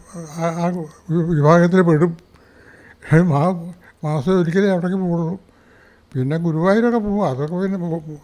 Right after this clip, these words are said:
അങ്ങനെ വല്ലപ്പോഴൊക്കെ പോകുള്ളൂ. എന്തായാലും ആ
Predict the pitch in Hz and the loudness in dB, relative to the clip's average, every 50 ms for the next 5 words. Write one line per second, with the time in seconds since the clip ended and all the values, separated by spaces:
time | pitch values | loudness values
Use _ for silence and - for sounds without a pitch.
0 | - - 156 160 180 185 175 147 147 151 156 151 156 170 - _ _ _ _ - | -14 -10 -6 -4 -4 -4 -4 -6 -10 -14 -14 -16 -16 -18 -20 _ _ _ _ -8
1 | 151 151 170 185 180 208 208 202 196 190 165 156 147 139 135 135 139 - - - | -4 -2 -2 -2 0 -2 -2 -2 -2 -2 -2 -4 -4 -6 -6 -8 -10 -12 -16 -20
2 | - _ _ _ - - - 78 - _ _ _ _ _ _ _ _ - - - | -20 _ _ _ -20 -20 -20 -20 -20 _ _ _ _ _ _ _ _ -20 -20 -20
3 | - _ _ _ _ _ _ _ _ _ _ - - - 143 131 139 143 151 139 | -20 _ _ _ _ _ _ _ _ _ _ -16 -8 -4 -2 0 0 0 2 2
4 | 139 139 143 139 131 135 139 127 117 117 113 - _ _ _ _ _ _ - - | 2 2 0 0 0 -2 -2 -2 -4 -6 -8 -10 _ _ _ _ _ _ -20 -20
5 | _ _ _ _ - 147 143 160 | _ _ _ _ -8 -6 -4 -4